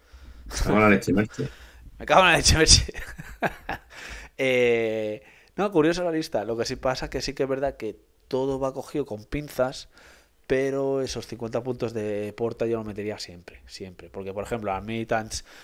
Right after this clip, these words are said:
Speaker 2: tienen furia asesina, ¿sabes?
Speaker 1: Es
Speaker 2: Eh,
Speaker 1: que, es que
Speaker 2: cualquier
Speaker 1: te falla la furia
Speaker 2: paniquete,
Speaker 1: asesina.
Speaker 2: ¿sabes? Que cualquier pánico, es que, joder.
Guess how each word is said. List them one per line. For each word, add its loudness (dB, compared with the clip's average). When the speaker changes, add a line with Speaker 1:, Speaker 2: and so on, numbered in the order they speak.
Speaker 2:
tienen -4
furia -6
asesina, -6
¿sabes? -4
Speaker 1:
Es -6
Speaker 2:
Eh, -6
Speaker 1:
que, 6
es 0
que -14
Speaker 2:
cualquier 4
Speaker 1:
te 6
falla 4
la 6
furia 6
Speaker 2:
paniquete, 8
Speaker 1:
asesina. 6
Speaker 2:
¿sabes? -8
Que -10
cualquier -8
pánico, -4
es -10
que, -8
joder. -4